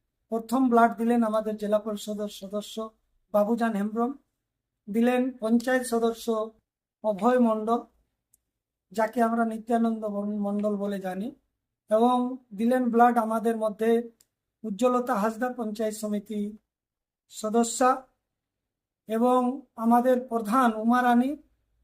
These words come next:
মাহাতো, অনেক ববিতা, আহ, বাউরি পাসওয়ান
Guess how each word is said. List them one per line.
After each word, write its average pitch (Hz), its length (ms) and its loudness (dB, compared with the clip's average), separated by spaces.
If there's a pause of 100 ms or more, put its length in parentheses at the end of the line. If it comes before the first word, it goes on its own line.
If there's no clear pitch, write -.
(180)
মাহাতো, 220 540 0 (1080)
অনেক 240 400 -2 (400)
ববিতা, 247 720 0 (380)
আহ, 220 260 -10
বাউরি 214 360 0
পাসওয়ান 226 600 0